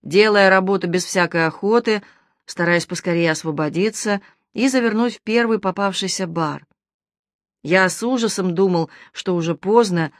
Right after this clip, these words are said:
и я никогда не вернусь на свой путь, ибо я не знаю его, я слишком мало прошёл по нему. Да и то только в детстве, в мечтах. Поэтому всё навсегда останется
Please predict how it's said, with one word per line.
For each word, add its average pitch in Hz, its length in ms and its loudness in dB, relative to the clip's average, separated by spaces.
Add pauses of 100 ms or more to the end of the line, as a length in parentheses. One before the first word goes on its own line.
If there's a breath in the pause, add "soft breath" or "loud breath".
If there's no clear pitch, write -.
(140 soft breath)
и - 120 -2
я 208 120 4
никогда 208 540 2
не 196 100 2
вернусь 190 320 0
на 175 80 -4
свой 175 240 -2
путь, 170 380 -4 (500)
ибо 202 200 4
я 226 180 4
не 220 100 2
знаю 208 500 2
его, 160 320 0 (220 loud breath)
я 170 80 2
слишком 233 400 -2
мало 214 360 2
прошёл 190 480 -4
по 165 100 -10
нему. 147 400 -6 (580)
Да 160 140 2
и 208 100 8
то 330 180 0
только 220 300 -2
в 180 80 -4
детстве, 160 560 -4 (280 soft breath)
в 147 120 -10
мечтах. 185 640 -4 (840)
Поэтому 196 440 2
всё 262 380 0
навсегда 202 640 0
останется 185 800 -4